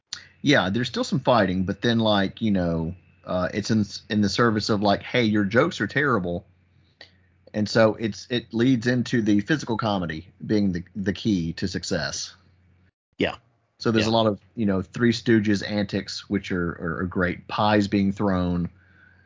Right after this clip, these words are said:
Speaker 1: you know, really good stuff.
Speaker 2: Yeah. Uh, all three of the four turtles win, w-, win their Battle Nexus,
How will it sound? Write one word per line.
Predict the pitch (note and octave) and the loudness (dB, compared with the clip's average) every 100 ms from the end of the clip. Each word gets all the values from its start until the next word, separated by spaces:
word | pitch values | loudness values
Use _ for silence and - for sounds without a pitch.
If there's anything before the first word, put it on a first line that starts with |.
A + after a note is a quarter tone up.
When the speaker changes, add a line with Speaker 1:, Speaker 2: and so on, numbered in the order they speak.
| - | -4
Speaker 1:
you | A2+ | 2
know, | G2 E2+ E2+ D#2+ - - | 2 2 0 -4 -10 0
really | C#3+ B2+ | 4 4
good | G2+ E2+ | 4 0
stuff. | F2 - - - _ _ _ _ _ _ _ _ _ _ _ _ - | -4 -6 -8 -16 _ _ _ _ _ _ _ _ _ _ _ _ -4
Speaker 2:
Yeah. | G#2 D2 - _ _ _ _ _ - | -2 -4 -10 _ _ _ _ _ -10
Uh, | E2+ B1+ G#1 A1 - _ - | -8 -8 -10 -12 -16 _ 2
all | - D#3+ - - _ _ _ | 4 4 -2 -20 _ _ _
three | - - C#3 G#3 A#3 | -14 -4 2 4 6
of | F#3 C#3+ | 6 6
the | C#3 | 4
four | C3+ C#3+ C#3+ | 0 0 0
turtles | C3 B2+ G#2+ G2 F#2+ | 2 2 2 0 -4
win, | G2+ E2 C#2 - _ _ _ _ _ - | -8 -8 -10 -16 _ _ _ _ _ -6
w-, | G#2+ A#2 | -4 -2
win | A#2+ B2+ C#3 C3 | 2 4 4 4
their | A#2+ | 4
Battle | G#2 G2+ G2+ | 4 2 2
Nexus, | G2+ F#2 - F2+ - | -2 -4 -8 -10 -10